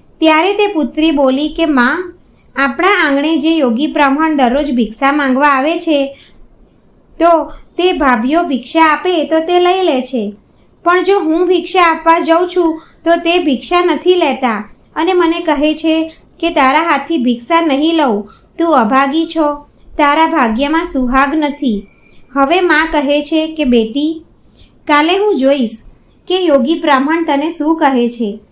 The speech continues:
બીજા દિવસે હવે યોગી બ્રાહ્મણ જ્યારે ભિક્ષા લેવા આવ્યા તો સાહુકારની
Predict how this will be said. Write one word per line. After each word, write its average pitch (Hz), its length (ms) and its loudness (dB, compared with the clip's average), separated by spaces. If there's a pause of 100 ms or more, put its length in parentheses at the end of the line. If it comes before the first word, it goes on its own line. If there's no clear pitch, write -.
(400)
બીજા 311 260 2
દિવસે 415 580 2
હવે 339 160 0
યોગી 311 360 0
બ્રાહ્મણ 320 480 0
જ્યારે 269 320 0
ભિક્ષા 269 400 -2
લેવા 294 260 -2
આવ્યા 294 640 0 (260)
તો 381 80 0
સાહુકારની 359 960 0